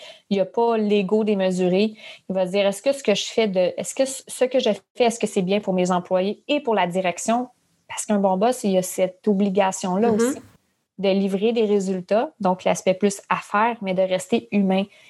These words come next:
Speaker 1: Et ça, c'est pas facile d'arriver à cette balance-là entre la, le côté humain et le côté affaires. Donc, comment est-ce qu'on fait pour harmoniser ça ?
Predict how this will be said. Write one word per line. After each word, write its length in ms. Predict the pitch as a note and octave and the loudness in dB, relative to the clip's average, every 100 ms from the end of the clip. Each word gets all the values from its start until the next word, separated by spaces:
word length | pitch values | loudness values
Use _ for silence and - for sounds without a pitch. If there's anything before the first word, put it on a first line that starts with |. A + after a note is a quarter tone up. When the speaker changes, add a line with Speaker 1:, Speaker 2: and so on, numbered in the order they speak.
| _ | _
Speaker 1:
Et 100 | - | -2
ça, 380 | G3+ - C#4 D4 D#4 _ _ _ | -2 0 0 0 -4 _ _ _
c'est 260 | - - G#3 | -6 0 -2
pas 260 | - A3+ A3 | 0 0 0
facile 600 | - G#3 - - C4 A#3+ | 0 -2 -2 0 2 2
d'arriver 320 | F#3+ F#3+ G#3+ | 0 0 0
à 60 | |
cette 240 | G3+ F#3 F3 | 0 -2 0
balance-là 640 | F#3+ F#3+ F#3 - G#3+ A3 | 2 2 0 -4 0 0
entre 160 | G3+ G3 | 0 0
la, 180 | F#3 - | 0 0
le 220 | F#3+ F#3 | 2 0
côté 340 | F#3 G3 - G#3 | 0 -4 0 0
humain 300 | F#3+ F#3+ G#3+ | 2 2 2
et 40 | |
le 120 | F#3+ | 2
côté 340 | F3 F#3 - G3 | 0 -2 -2 0
affaires. 440 | F#3+ - F#3+ F#3 F3+ | -2 0 0 0 -2
Donc, 160 | F3 F3 | -4 -2
comment 200 | A#3 A3+ | 0 0
est-ce 100 | A3+ | -2
qu'on 80 | G3+ | -2
fait 100 | A3 | -2
pour 140 | G#3+ | 0
harmoniser 460 | F#3+ F#3 F3+ E3+ F3+ | 0 2 2 0 -2
ça ? 180 | - | -2